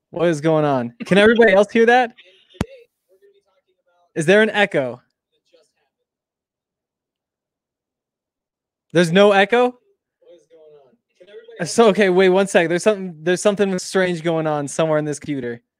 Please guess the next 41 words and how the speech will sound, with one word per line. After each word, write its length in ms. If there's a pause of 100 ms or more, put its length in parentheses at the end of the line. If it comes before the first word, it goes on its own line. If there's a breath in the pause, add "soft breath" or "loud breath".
(1200)
What 180
is 140
happening? 640 (500)
I, 220 (160)
I 160
could 160
hear 160
myself. 360
Okay, 280
we're 160
good 140
to 60
go. 240 (260 soft breath)
Um, 360 (580 soft breath)
yeah, 300
we're 220
gonna 200
be 120
<laughs> 20
talking 460
about 300
this 160
game 260
that 80
Colorado 400
just 200
had 180
against 280
U 160
S 220
C. 280 (200)
Uh, 160
I'm 200
really 280
excited 480
because 300
it 40
was 140
a 40
great 280
game. 360